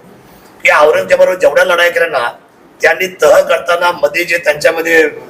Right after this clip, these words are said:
जे दोघांमध्ये जो संवाद होतो, तो कधी बंद नाही केला. तो बंद न केल्यामुळंच त्यांना औरंगजेबाच्या दिल्लीच्या गादीपर्यंत पोहोचता आलं. शिवराय हुशार होते.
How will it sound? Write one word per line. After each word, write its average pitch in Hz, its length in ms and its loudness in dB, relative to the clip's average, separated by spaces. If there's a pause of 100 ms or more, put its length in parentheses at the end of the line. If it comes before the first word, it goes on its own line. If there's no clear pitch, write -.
(180)
जे 147 120 0
दोघांमध्ये 160 540 -2
जो - 60 -4
संवाद - 380 2
होतो, 156 180 0
तो 508 60 -10
कधी 508 180 -2
बंद 539 320 0
नाही 587 120 0
केला. - 260 -12 (440)
तो 170 100 2
बंद 175 280 -2
न 185 240 2
केल्यामुळंच 180 760 0
त्यांना 190 220 0
औरंगजेबाच्या 175 640 0
दिल्लीच्या - 520 -6
गादीपर्यंत 147 460 -4
पोहोचता - 340 0
आलं. - 200 -4 (360)
शिवराय - 340 2
हुशार - 260 0
होते. - 360 -4